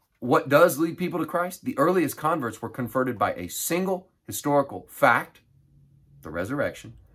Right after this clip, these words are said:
and a single theological doctrine, the redemption, operating on a sense of sin which they already had. And sin, not, not some new fancy dress law produces a novelty by a great man, but against the old platitudinous universal moral law which they've been taught by their nurses and mothers.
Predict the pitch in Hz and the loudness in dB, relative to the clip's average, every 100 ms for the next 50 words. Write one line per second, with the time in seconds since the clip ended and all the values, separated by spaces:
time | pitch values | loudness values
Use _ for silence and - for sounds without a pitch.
0 | _ _ - 87 - 143 147 147 147 135 | _ _ -16 -10 -6 -2 0 -2 -4 0
1 | 123 113 127 120 87 76 - - - - | 2 0 -2 -4 -4 -6 -14 -18 -18 -20
2 | - - 92 92 71 - - - - - | -16 -8 -4 -4 -6 -10 -18 -18 -20 -20
3 | - 98 - 120 113 110 101 92 123 113 | -2 2 2 2 0 -2 -4 -4 -6 -8
4 | 101 - 120 104 - 98 95 92 92 80 | -8 -4 -4 -4 -6 -2 0 0 -2 -4
5 | 65 - 107 - 202 107 90 147 156 160 | -8 -8 -4 0 2 2 2 0 0 -4
6 | 170 - 170 139 147 - 143 135 131 123 | -2 0 2 4 2 2 -2 -2 -2 -2
7 | 117 120 113 110 113 104 98 107 104 95 | 2 4 4 2 -6 -6 -2 0 0 -2
8 | 90 90 82 101 92 104 101 87 - - | -4 -4 -2 -4 -4 -2 -4 -6 -12 -16
9 | - 113 107 - - 135 151 156 - 95 | -6 -4 -4 -6 2 6 6 4 0 -2
10 | 92 - 143 135 123 98 127 127 123 120 | -2 2 2 2 -2 -2 0 0 -2 -4
11 | 98 110 127 120 95 90 - - - 98 | -2 4 4 4 4 2 -2 -16 -10 -8
12 | 101 90 85 120 127 113 95 85 104 113 | -6 -6 -6 -2 0 2 0 -2 -2 -2
13 | 123 104 98 80 62 58 | -4 -6 -6 -6 -8 -16